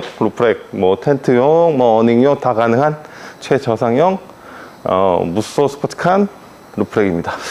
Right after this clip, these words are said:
자, 카고박스 설치가 다 완료됐는데요. 혹시라도 요즘 많이 궁금해하시는 것들이 높이에 대해서 많이 민감해하세요. 아무래도 대부분 이점일,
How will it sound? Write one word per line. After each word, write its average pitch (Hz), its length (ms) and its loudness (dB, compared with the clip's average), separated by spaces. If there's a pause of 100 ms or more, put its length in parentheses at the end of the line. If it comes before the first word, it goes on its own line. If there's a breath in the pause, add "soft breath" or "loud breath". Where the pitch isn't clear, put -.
(160 loud breath)
자, 113 320 2
카고박스 247 460 2
설치가 240 240 2
다 190 80 2
완료됐는데요. 147 720 4
혹시라도 170 420 4
요즘 147 160 6
많이 127 540 4
궁금해하시는 190 560 4
것들이 104 300 2
높이에 120 1080 4
대해서 104 240 2
많이 98 240 2
민감해하세요. 113 720 4
아무래도 110 300 4
대부분 120 480 4
이점일, 147 560 2